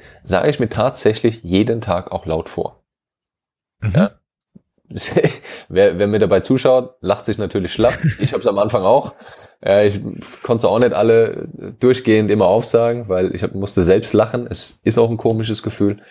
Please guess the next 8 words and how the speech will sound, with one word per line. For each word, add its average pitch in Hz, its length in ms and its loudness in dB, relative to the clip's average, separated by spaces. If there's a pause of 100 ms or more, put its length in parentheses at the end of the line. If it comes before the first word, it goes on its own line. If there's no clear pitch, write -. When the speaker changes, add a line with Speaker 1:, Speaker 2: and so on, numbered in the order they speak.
(220)
Speaker 1:
Aber 87 100 -4
mein 87 140 0
erster 87 280 -2
Satz 82 240 -8
ist, - 280 -8 (300)
ich - 200 0
bin 92 180 0
wertvoll. - 460 -4